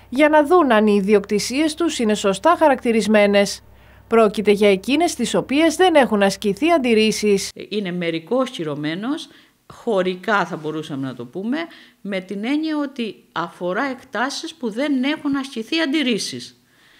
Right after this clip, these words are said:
Speaker 2: Για να μην μπερδεύεται ο κόσμος, σε εκτάσεις που έχουν ασκηθεί αντιρρήσεις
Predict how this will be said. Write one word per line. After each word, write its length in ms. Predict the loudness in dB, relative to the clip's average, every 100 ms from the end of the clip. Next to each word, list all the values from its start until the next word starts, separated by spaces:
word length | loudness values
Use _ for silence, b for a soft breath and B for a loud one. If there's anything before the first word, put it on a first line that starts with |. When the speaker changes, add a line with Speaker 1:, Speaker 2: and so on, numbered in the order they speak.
| b b _
Speaker 2:
Για 200 | _ -8
να 100 | -4
μην 120 | -2 0
μπερδεύεται 460 | -2 -2 -4 -4
ο 40 | -4
κόσμος, 440 | -2 -4 -4 -8
σε 120 | -6
εκτάσεις 440 | -8 -6 -4 -4 -4
που 60 |
έχουν 240 | -6 -4 -4
ασκηθεί 920 | -6 -12 -20 -14 -12 -10 -8 -8 -8
αντιρρήσεις 960 | -8 -8 -8 -8 -8 -8 -8 -6 -6